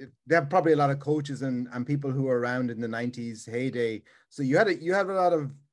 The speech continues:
let's say that, that football I Q question again. Like, you would assume that inside Bears, that there's a lot of people who would know football on a more, a deeper level, we'll say.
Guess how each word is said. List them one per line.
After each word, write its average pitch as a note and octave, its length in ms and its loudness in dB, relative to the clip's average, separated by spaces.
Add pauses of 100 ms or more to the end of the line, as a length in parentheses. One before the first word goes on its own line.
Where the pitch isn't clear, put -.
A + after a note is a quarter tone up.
(380)
let's D3+ 120 -6
say G3+ 80 6
that, F#3+ 240 2
that D#3 180 2
football F#3 320 0
I D#3 100 4
Q F3 280 -8
question C#3+ 480 -2
again. D#3 280 -2
Like, C#3 160 -4 (160)
you F3+ 140 -6
would F3+ 100 4
assume A3+ 400 2
that E3+ 160 4
inside D#3 480 -2
Bears, C#3 680 0 (440)
that C#3+ 80 -4
there's D3 160 -2
a D#3+ 40 6
lot E3 200 8
of D3 80 -4
people D#3 220 -6
who D3+ 120 0
would D3 160 0
know E3 380 2
football D3 420 -4
on C3 140 0
a B2+ 40 -2
more, B2+ 560 0 (800)
a D3 80 -4
deeper D#3+ 340 0
level, D#3 280 4
we'll D#3+ 160 -4
say. F3+ 360 -4